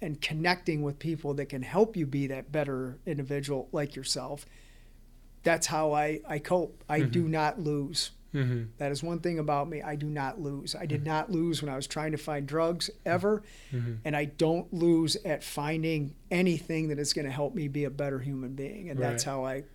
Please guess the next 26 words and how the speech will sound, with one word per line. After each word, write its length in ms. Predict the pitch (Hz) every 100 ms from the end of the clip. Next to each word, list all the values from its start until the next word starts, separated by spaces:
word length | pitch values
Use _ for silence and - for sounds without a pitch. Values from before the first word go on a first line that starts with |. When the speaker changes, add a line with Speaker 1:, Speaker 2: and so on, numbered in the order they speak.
| -
Speaker 1:
constantly 460 | - 143 127 151 156
Speaker 2:
That 60 |
Speaker 1:
survive. 520 | - 147 139 127 123 -
Speaker 2:
That's 240 | 143 151
your 80 | 156
non-negotiable, 840 | 143 147 143 135 151 156 127 120
and 100 | 120
that's 220 | 123 135 151
what 100 | 139
Speaker 1:
Yeah, 60 |
Speaker 2:
keeps 300 | 143 147 143
Speaker 1:
that's 20 | 139
Speaker 2:
you 100 | 135
Speaker 1:
it. 40 |
Speaker 2:
in 80 | 131
that 200 | 127 135
mode. 520 | 131 135 139 123 117 -
Speaker 1:
Yeah. 100 | 143 - - - -
Speaker 2:
But 160 | 151
I, 40 | 156 151
if 300 | 156 160 143
I 160 | 151 147
understood 480 | 175 156 143 160
what 100 | 147
I 60 | 143
heard, 440 | 147 175 139 131